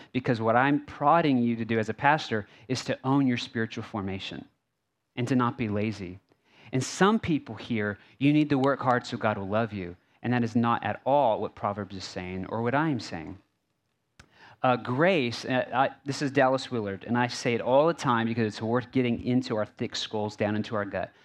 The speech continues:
Grace is not opposed to effort. That's, there are,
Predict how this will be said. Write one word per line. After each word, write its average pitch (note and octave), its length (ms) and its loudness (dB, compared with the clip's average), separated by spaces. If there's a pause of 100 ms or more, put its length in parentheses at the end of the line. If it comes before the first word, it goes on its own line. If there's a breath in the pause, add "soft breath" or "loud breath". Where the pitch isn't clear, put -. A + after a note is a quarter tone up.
(280 soft breath)
Grace A2+ 720 -2 (240 soft breath)
is G#2+ 180 -4
not A2 300 2
opposed A2 400 -8
to - 200 -8
effort. - 440 -10 (1500)
That's, C3 360 0 (720)
there D3 300 4
are, A#2+ 260 0